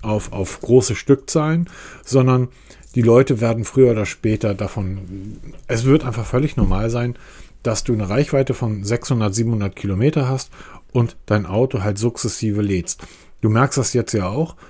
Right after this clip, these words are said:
wahrscheinlich gehe ich von aus, also du hast auch angefangen, ähm, als E-Autofahrer zu sagen, so, es ist Freitag,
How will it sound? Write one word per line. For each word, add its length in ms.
wahrscheinlich 420
gehe 100
ich 80
von 180
aus, 280
also 240
du 220
hast 260
auch 200
angefangen, 680
ähm, 260
als 260
E-Autofahrer 1040
zu 160
sagen, 260
so, 100
es 120
ist 120
Freitag, 480